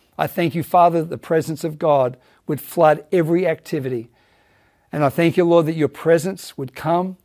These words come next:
and pour out upon this great church. And I thank you, Lord, that the favor of God, the blessing of God, and the impact of the gospel would go right through every activity and every word spoken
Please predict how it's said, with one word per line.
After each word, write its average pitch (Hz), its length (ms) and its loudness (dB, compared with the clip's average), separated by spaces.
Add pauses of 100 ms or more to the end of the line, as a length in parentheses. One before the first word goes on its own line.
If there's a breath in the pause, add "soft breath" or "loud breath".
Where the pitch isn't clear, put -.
(140)
and 123 180 -12
pour 170 380 4
out 156 300 -2 (580)
upon 156 300 -2
this 156 140 -2
great 156 300 0
church. 135 460 -4 (420)
And 135 140 -2
I 131 40 2
thank 160 280 -2
you, 175 80 2
Lord, 156 280 6
that 160 140 -8
the 131 80 -4
favor 165 440 2
of 151 120 -2
God, 135 260 0
the 123 60 -6
blessing 147 480 -2
of 135 120 -10
God, 123 340 -10 (360 soft breath)
and 151 140 -2
the 170 100 4
impact 185 480 0
of 147 80 -4
the 139 60 -6
gospel 147 560 -2 (400 loud breath)
would 135 160 -2
go 147 140 4
right 139 440 4
through 143 460 0 (400 soft breath)
every 156 340 2
activity 139 720 -2 (560 soft breath)
and 135 160 -8
every 156 260 0
word 160 320 2
spoken 120 500 -4